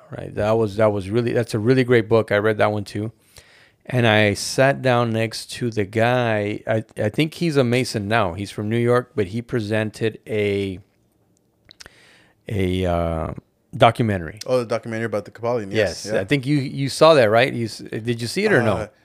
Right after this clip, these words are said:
Speaker 2: no, no. Uh,
Speaker 1: But he's a guy, he had, he had the leather jacket
Speaker 2: Yeah,
Speaker 1: and
Speaker 2: yeah,
Speaker 1: stuff
Speaker 2: yeah,
Speaker 1: like
Speaker 2: yeah.
Speaker 1: that. Okay. Well, it was well received. I have yet to see it, but from what I understood, it was well received.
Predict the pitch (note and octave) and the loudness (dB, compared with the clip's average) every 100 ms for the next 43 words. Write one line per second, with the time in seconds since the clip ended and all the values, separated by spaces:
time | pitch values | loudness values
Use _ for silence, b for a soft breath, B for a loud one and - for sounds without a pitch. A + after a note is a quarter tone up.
0 | b - A#2+ F3 E3 G#2 G2+ C#3 C#3 G#2 | b -10 -4 -2 -2 -4 -4 -4 -2 0
1 | A2+ G#2+ G2 E2+ A#2 D3 D#3 D3 C#3 A#2+ | 2 2 -2 0 0 2 6 8 8 6
2 | C3 B2 A2+ G#2+ A#2 A2 G#2 G2 A#2 A2+ | 4 4 2 0 2 2 0 0 2 2
3 | G2+ A2 A2 G#2+ A#2+ B2+ A2+ A2 A2 G#2+ | 0 0 2 2 0 2 4 4 2 0
4 | A2+ A2+ A2 G#2+ G#2+ G#2 F#2+ A2 B B | 0 0 0 0 0 0 0 -4 B B
5 | B - B2 C3+ D#3 C3+ C#3 D#3+ D3+ A2+ | B 6 8 10 8 8 8 8 6 2
6 | B2+ G2+ F2 A2+ B2 C3+ C3 C#3 - B2 | -2 -4 0 2 2 2 2 0 -2 -8
7 | - A#2 A#2 A#2 b b b b b _ | -4 0 0 0 b b b b b _
8 | A#2 A2+ A2 - - A#2 A2+ A2+ A#2+ C#3 | 0 6 6 6 0 2 2 4 6 6
9 | C#3 B2 - B2+ A2+ G#2 G#2 F#2 - A#2 | 4 0 0 0 0 -2 -4 -6 -10 -12
10 | A2 G2 A2+ B2 C3 A#2+ - A2 A2 G#2+ | -8 2 6 6 6 0 -2 -2 0 -4